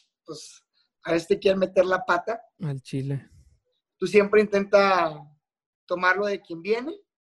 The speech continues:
Speaker 1: intenta mejorar y retroaliméntate. Hay, hay un, otro consejo que les puedo dar es, siempre escúchate. Por ejemplo, si haces radio, graba tus intervenciones y después escúchate. Vas a aprender mucho.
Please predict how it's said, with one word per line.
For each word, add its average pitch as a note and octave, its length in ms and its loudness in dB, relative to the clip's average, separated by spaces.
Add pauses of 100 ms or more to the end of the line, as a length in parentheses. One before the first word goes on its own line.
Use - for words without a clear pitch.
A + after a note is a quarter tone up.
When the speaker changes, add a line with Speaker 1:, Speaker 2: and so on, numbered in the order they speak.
(560)
Speaker 1:
intenta F#3+ 440 -2
mejorar F#3+ 600 0 (540)
y F3 80 -8
retroaliméntate. F#3 1120 -4
Hay, F#3+ 160 0
hay G#3 140 4
un, G#3+ 160 -2
otro G#3+ 240 2
consejo A3 260 -2
que A3+ 80 0
les G#3 180 0
puedo G3+ 200 6
dar G3+ 100 6
es, G3+ 180 -2 (200)
siempre G#3 320 -2
escúchate. A3 580 -10
Por D#3+ 160 -10
ejemplo, F#3 220 -6
si G3+ 100 -2
haces A#3 180 -4
radio, A#3+ 440 2 (320)
graba G#3+ 280 2
tus G#3 160 -8
intervenciones G3+ 840 0
y F#3+ 80 -4
después G#3 340 -2
escúchate. G#3 680 -4 (400)
Vas F#3+ 220 4
a - 20 -2
aprender G3+ 320 0
mucho. G#3 400 -8